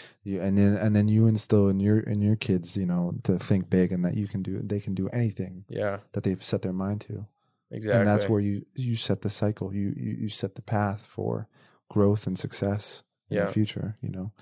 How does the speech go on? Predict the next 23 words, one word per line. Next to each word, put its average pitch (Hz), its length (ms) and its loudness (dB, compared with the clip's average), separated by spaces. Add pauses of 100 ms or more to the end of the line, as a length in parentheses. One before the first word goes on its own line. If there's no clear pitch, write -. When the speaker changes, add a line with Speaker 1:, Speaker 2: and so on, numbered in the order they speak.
Speaker 2:
When 110 200 0
we 110 140 4
have 113 140 6
Speaker 1:
Mm. 104 40 -2
Speaker 2:
kids, 123 260 6
I 110 120 8
think 117 180 2
it's 110 140 0
gonna 113 160 0
be 107 120 2
very 104 300 6
important 101 500 2
to 95 240 -2 (300)
teach - 380 -6
them 104 480 0 (2000)
how, 123 540 6
how 127 540 4
they 123 200 6
have 113 240 0
to 107 80 -2
work 98 220 -2
for - 140 -14
things. - 580 -12